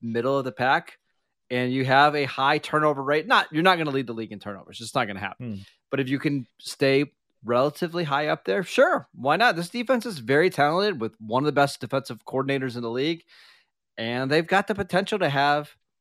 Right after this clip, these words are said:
Speaker 1: a-, at least one superstar, if not three, on defense, right? Trevon Diggs continues to play well. DeMarcus Lawrence stays healthy, and you got Micah Parsons. Those three guys alone can lead you to a top five defense in the league.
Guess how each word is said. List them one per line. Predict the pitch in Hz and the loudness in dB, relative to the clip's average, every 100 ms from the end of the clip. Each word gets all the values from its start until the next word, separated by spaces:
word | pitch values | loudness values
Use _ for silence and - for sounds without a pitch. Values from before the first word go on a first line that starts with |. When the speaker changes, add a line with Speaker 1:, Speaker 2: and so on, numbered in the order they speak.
| _ _ _ - | _ _ _ -12
Speaker 1:
a-, | 123 - | -10 -8
at | 135 | -10
least | 131 139 175 254 - 135 | -6 0 2 2 -2 -8
one | 131 135 165 220 | -6 2 2 2
superstar, | - 147 135 135 - 139 127 120 151 | -2 -4 -2 -4 -2 4 4 2 -4
if | 202 - | -8 -2
not | 180 - _ - | -2 -2 _ -10
three, | 135 220 127 - | -4 -4 -4 -6
on | 113 110 | -6 -4
defense, | 139 135 90 - - | -8 -8 -12 -14 -4
right? | 127 - _ _ _ | -4 -4 _ _ _
Trevon | 110 110 110 | -6 -4 -4
Diggs | 107 131 131 | -2 -4 -4
continues | 143 123 139 135 | -10 -4 0 0
to | 117 | -4
play | - 135 | -2 0
well. | 120 120 117 104 _ _ | 2 2 0 -2 _ _
DeMarcus | 113 110 107 110 - | -6 -4 -4 -6 -4
Lawrence | 127 131 | -2 -2
stays | - 127 117 | 0 0 2
healthy, | 123 127 - 120 | 2 2 0 -4
and | 110 | -4
you | 107 | -4
got | 110 117 | -4 -4
Micah | 123 117 | -4 -6
Parsons. | 107 131 147 120 110 - _ _ _ _ _ | 0 0 0 -4 -10 -12 _ _ _ _ _
Those | 143 208 208 | 4 4 6
three | 214 170 | 4 6
guys | 156 127 | 4 4
alone | 117 123 117 101 | 2 4 2 0
can | - 101 | -8 -6
lead | 120 104 | -4 -4
you | 110 | -6
to | - | -8
a | 104 | -6
top | 110 95 | -4 -4
five | 104 104 92 | -2 -4 -4
defense | 107 - 95 - | -8 -8 -12 -10
in | 107 | -12
the | 95 | -12
league. | - - | -14 -20